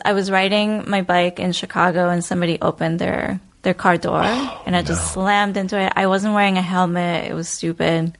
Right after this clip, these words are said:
Speaker 2: That's how I ride my bike in Los Angeles.
Speaker 1: Yeah. <laughs>
Speaker 2: Guess I gotta ri-, everyone always tells me to wear a
Speaker 1: Yeah,
Speaker 2: helmet.
Speaker 1: wear a helmet.
Speaker 2: Really?
Speaker 1: Yeah.
Speaker 2: Okay.
Speaker 1: But, um, so then I lost my memory for eight, eight weeks. And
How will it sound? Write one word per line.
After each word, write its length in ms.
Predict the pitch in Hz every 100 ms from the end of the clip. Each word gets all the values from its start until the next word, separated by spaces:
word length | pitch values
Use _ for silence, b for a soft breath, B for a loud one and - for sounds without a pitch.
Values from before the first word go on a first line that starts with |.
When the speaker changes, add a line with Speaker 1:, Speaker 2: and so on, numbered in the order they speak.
| -
Speaker 2:
That's 180 | 95
how 140 | - 98
I 80 | 98
ride 240 | 92 78
my 100 | 85
bike 240 | 92 80 -
in 80 |
Los 220 | 85 82 90
Angeles. 380 | 85 208 214 - - -
Speaker 1:
Yeah. 260 | 254 208
<laughs> 20 | -
Speaker 2:
Guess 140 | 98
I 60 | 104
gotta 160 | 85
ri-, 100 | 78 87 -
everyone 240 | 117 110
always 180 | 104 98
tells 200 | - 104
me 60 | 95
to 80 | 82
wear 100 | 76
a 60 | 80
Speaker 1:
Yeah, 80 | 208
Speaker 2:
helmet. 160 | 190
Speaker 1:
wear 120 | 208 247
a 60 |
helmet. 520 | 254 262 254 208 - - _
Speaker 2:
Really? 360 | 98 117 143 143 _
Speaker 1:
Yeah. 220 | 190 - - _ _ 85
Speaker 2:
Okay. 340 | - 82 73 - _ _ _ _
Speaker 1:
But, 220 | 190 208 202
um, 680 | 202 196 196 190 185 180 190 - _ _ _ _ _
so 140 | -
then 180 | 208 220
I 120 | 233
lost 340 | 220 202 202 -
my 80 | 202
memory 380 | 185 185 185
for 200 | 185 180 165
eight, 400 | 170 175 180 -
eight 180 | 185 -
weeks. 480 | 180 185 - - - - _ _ _ _ _ _ _ _ _ _ _ _ _
And 880 | - 180 180 175 175 170 165 180 214